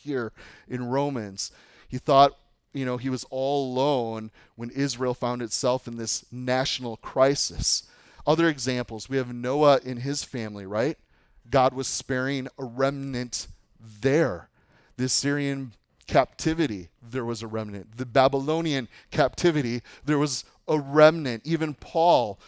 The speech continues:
a remnant himself, who now goes to preach the <laughs> gospel to the Gentile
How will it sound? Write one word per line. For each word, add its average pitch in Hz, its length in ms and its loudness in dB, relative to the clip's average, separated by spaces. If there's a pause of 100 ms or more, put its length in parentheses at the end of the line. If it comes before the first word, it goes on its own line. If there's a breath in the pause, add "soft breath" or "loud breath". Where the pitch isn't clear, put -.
(120)
a 131 100 -6
remnant 147 440 2
himself, 135 800 2 (320 soft breath)
who 143 140 -6
now 143 240 -4
goes 143 480 -2 (160 loud breath)
to - 80 -10
preach - 320 -4
the 139 80 -6
<laughs> - 80 -12
gospel 139 460 -6
to - 220 -14
the 131 120 -6
Gentile 123 640 -6